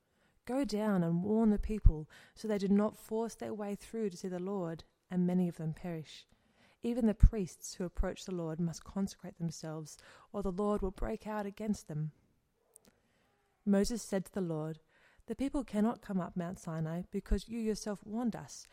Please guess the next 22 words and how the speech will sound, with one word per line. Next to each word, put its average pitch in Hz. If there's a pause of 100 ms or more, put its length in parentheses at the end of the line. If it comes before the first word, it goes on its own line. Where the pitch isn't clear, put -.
(200)
put -
limits 208
around 180
the 185
mountain 185
and 160
set 196
it 190
apart 208
as 165
holy." 180 (1300)
The 185
Lord 185
replied, 156 (420)
"Go 214
down 156 (360)
and 196
bring 190
Aaron 196
up -
with -
you, 143